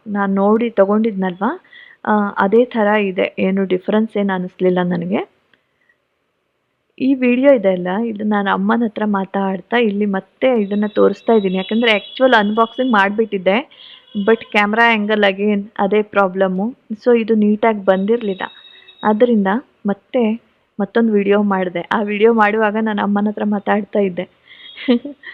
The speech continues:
So ಸ್ವಲ್ಪ ನಿಧಾನಕ್ಕೆ ತೋರಿಸ್ತಾ ಇದ್ದೀನಿ. ಇನ್ನು ಎರಡನೇ ಐಟಮ್ ಏನಂದ್ರೆ, ಏನಾದ್ರೂ ಅಡುಗೆ ಮಾಡುವಾಗ ಕರೆಕ್ಟಾಗಿ ಮೆಷರ್ ಮಾಡೋದಕ್ಕೆ ಒಂದು ಇದು ಬೇಕು. ಆ, ಆದ್ರಿಂದ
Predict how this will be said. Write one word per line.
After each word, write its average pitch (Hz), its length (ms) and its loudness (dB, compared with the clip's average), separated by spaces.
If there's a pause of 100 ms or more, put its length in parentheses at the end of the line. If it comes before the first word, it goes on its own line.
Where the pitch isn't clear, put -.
(420)
So 311 140 2
ಸ್ವಲ್ಪ 320 380 4
ನಿಧಾನಕ್ಕೆ 240 680 4
ತೋರಿಸ್ತಾ 202 420 -2
ಇದ್ದೀನಿ. 185 340 -4 (420)
ಇನ್ನು 294 300 -2
ಎರಡನೇ 226 460 2
ಐಟಮ್ 220 340 0
ಏನಂದ್ರೆ, 185 500 -6 (500)
ಏನಾದ್ರೂ 254 600 0
ಅಡುಗೆ 220 340 -2
ಮಾಡುವಾಗ 226 520 -4 (200)
ಕರೆಕ್ಟಾಗಿ 233 600 -4
ಮೆಷರ್ 214 420 -2
ಮಾಡೋದಕ್ಕೆ 208 520 -4
ಒಂದು 202 360 -2
ಇದು 190 200 -4
ಬೇಕು. 190 540 -2 (480)
ಆ, 208 40 -4 (560)
ಆದ್ರಿಂದ 294 420 -2